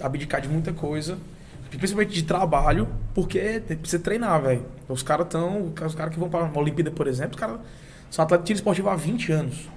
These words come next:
há trinta anos. Porque tiro esportivo exige condicionamento físico, claro, mas não é como judô, não é como futebol. Então você pode ter um atleta de cinquenta anos. Aí o cara tá ca-, a, treinando há trinta e cinco anos aquele negócio ali.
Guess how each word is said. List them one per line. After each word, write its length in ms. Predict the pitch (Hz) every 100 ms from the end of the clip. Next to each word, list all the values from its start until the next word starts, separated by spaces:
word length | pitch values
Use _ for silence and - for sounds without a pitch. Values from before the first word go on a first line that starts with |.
| - -
há 60 |
trinta 460 | 131 - 175 240 -
anos. 240 | 156 131 -
Porque 200 | - 185
tiro 140 | 262
esportivo 480 | - 170 - 220 180 - - - - -
exige 440 | 165 160 226 214
condicionamento 460 | - 202 196 175 170
físico, 240 | 220 - -
claro, 260 | 180 190
mas 200 | 170 175
não 100 | 185 196
é 60 |
como 460 | 202 208 180 160 135
judô, 440 | 131 131 139 156
não 80 | 139
é 40 |
como 160 | 135 165
futebol. 500 | 165 165 143 151 202
Então 220 | 175 185 208
você 140 | - 175
pode 220 | - 214
ter 80 | 254
um 60 |
atleta 260 | 240 220 220
de 80 | -
cinquenta 460 | 226 214 226 233
anos. 360 | 269 196 170 - - - - -
Aí 60 |
o 40 | -
cara 180 | 294
tá 100 | 302 294
ca-, 140 | 277 - -
a, 120 | 208
treinando 480 | - 233 247 247 254
há 40 |
trinta 400 | 247 - 240 -
e 40 | 339
cinco 360 | - 330 330
anos 140 | 294 247
aquele 160 | 247
negócio 300 | 247 220 208
ali. 220 | 208 165